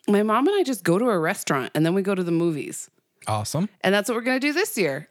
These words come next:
Speaker 1: And I think this will come out after this last Thanksgiving. And so that's what we did. We went to Indian food and then saw a movie. <laughs>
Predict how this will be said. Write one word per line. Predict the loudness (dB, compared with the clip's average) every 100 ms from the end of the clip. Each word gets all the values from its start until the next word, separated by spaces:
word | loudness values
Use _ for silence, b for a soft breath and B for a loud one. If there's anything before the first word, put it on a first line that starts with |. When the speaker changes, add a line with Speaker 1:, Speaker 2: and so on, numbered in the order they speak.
| -2
Speaker 1:
And | 0 0
I | -2
think | -2 -2 -2
this | -2 -2
will | -2 -2
come | -2 -2 0
out | 0 0 0
after | 0 0 0 0
this | 0 -2 0
last | 0 0 0
Thanksgiving. | -2 0 -2 0 0 -2 -2
And | 0 0
so | 0 0 0 -2 -8 B B B B B -2
that's | 0 0
what | -2
we | -2
did. | -4 -4 -4
We | -4
went | -4 -4
to | -2
Indian | 0 0 -2
food | -2 0 0
and | -2
then | -4
saw | -6 -4
a | -4
movie. | -6 -8 -10
<laughs> | -2